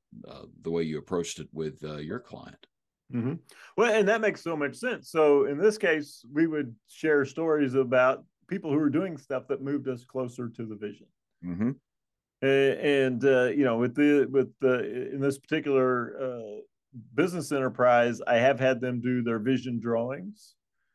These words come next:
Speaker 2: Uh, you
Speaker 1: Oh.
Speaker 2: know, what would your, what would your, uh, building look like, feel like, uh, you know, a, a year or two years from now?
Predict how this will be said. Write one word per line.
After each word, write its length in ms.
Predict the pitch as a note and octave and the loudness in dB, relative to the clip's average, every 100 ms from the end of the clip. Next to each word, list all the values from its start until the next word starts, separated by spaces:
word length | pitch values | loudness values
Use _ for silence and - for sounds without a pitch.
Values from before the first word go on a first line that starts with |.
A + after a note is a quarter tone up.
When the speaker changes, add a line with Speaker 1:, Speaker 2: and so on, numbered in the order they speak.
| _ _ | _ _
Speaker 2:
Uh, 280 | - - A1+ - - - | -12 -10 -10 -14 -18 -18
you 200 | - - | -12 -10
Speaker 1:
Oh. 180 | F#2+ G#2 - G#2 | -8 -8 -10 -10
Speaker 2:
know, 80 | |
what 200 | G#2+ C3 | 0 0
would 200 | C3+ B2+ | 2 0
your, 320 | A#2+ B2+ B2 - | 2 0 0 0
what 220 | C3 B2+ | -2 0
would 160 | C3 | 0
your, 340 | A#2 C3 A#2 G#2+ - G#2+ | 0 0 -2 -4 -8 -10
uh, 40 | |
building 420 | G#2+ B2+ B2+ A#2+ | -2 -2 0 -2
look 180 | B2+ C#3+ | -2 0
like, 280 | D3 C#3 - | 0 0 -4
feel 240 | C#3 C#3+ | -4 -2
like, 400 | C3+ C3 C3 C3 _ - | 2 2 0 -6 _ -10
uh, 360 | G#2+ F2 C#2+ C2 | -8 -6 -8 -10
you 180 | F#2 A2 | -8 -6
know, 280 | G#2 G#2+ - | -6 -8 -10
a, 200 | A2 G#2+ | -8 -6
a 40 | A#2 | -4
year 280 | A#2 C3+ B2+ | -2 0 -2
or 60 | |
two 220 | A#2+ C#3+ | -2 -2
years 280 | C3 A#2+ A#2+ | 0 -2 -6
from 160 | B2 A#2 | -10 -6
now? 300 | A2+ A2+ | -4 -4